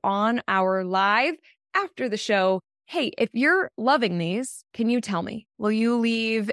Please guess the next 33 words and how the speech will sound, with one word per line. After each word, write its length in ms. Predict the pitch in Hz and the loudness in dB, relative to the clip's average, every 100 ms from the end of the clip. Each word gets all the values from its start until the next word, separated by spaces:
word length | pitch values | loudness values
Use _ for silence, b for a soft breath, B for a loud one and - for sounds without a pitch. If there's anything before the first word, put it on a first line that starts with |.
| - | -2
a 140 | 185 | -4
comment 540 | - 208 202 202 208 - | -4 -4 0 0 -2 -4
on 220 | 180 175 | -6 -6
Facebook 680 | 170 233 233 - 226 226 208 | -4 -2 -2 -2 0 0 0
if 100 | 185 | -6
you 80 | 185 | -2
watch 200 | 175 - | -4 -4
them 140 | 170 | -6
live, 580 | 185 196 202 202 202 196 | -2 0 2 2 0 -2
whether 280 | 190 180 175 | -2 -2 -2
the 100 | 175 | -2
replay 400 | 175 170 175 170 | -2 -2 -2 -2
or 100 | 170 | 0
live? 480 | 202 208 208 208 185 _ _ _ _ | 2 2 2 0 -2 _ _ _ _
If 160 | 190 - | -8 -2
you 140 | 196 | 0
listen 440 | 190 208 - 226 226 | 2 2 2 0 2
to 320 | 214 196 185 - | 2 4 2 0
Apple 320 | 196 208 214 | 0 0 -2
Podcasts, 500 | 202 208 208 208 190 | -2 -2 0 -4 -4
write 160 | 196 226 | -2 0
a 60 | 240 | 0
review 320 | 220 208 185 | 0 0 0
and 120 | 165 | -2
say, 180 | - 170 | -6 -6
"I'm 120 | 170 | -4
liking," 460 | 180 208 226 220 214 B B | 0 0 0 -4 -4 B B
or, 140 | - 175 | -6 -4
"I'm 120 | 175 | 0
loving," 340 | 202 214 220 | 2 2 2
after 280 | - 202 - | 0 -2 -4
the 120 | 190 | -4
show. 500 | 180 233 226 214 214 | 0 2 4 6 4